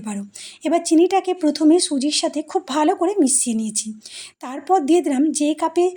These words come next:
সুজি মেপেছি, সেই কাপেরই এক কাপ দুধ। এবার দুধটা ভালো করে সুজির সাথে মিশিয়ে নিতে হবে। আর এটা কিন্তু একটু অনবরত নাড়তে থাকতে হবে। তো দেখো, আমি ভালো করে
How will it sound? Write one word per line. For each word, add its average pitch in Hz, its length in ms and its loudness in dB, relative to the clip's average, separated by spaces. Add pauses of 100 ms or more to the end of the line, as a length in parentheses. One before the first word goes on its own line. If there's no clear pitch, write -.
(280)
সুজি 277 320 2
মেপেছি, 359 380 2
সেই 277 300 -2
কাপেরই 339 300 0 (220)
এক 269 80 -8 (100)
কাপ 359 140 0 (180)
দুধ। 208 200 -6 (480)
এবার 277 160 -2 (100)
দুধটা 359 720 -6 (120)
ভালো 269 360 -2
করে 330 180 2 (100)
সুজির 285 320 -2
সাথে 302 160 -4 (100)
মিশিয়ে 254 380 2
নিতে 214 220 -6
হবে। 208 180 -8 (500)
আর 226 140 -2
এটা 277 200 -2
কিন্তু 339 180 2
একটু 359 140 0 (160)
অনবরত 262 420 2 (140)
নাড়তে 220 260 -6 (100)
থাকতে 214 240 -10
হবে। 208 220 -8 (400)
তো - 140 -12
দেখো, 262 160 -4 (100)
আমি 294 100 4 (160)
ভালো 254 320 0
করে 339 140 0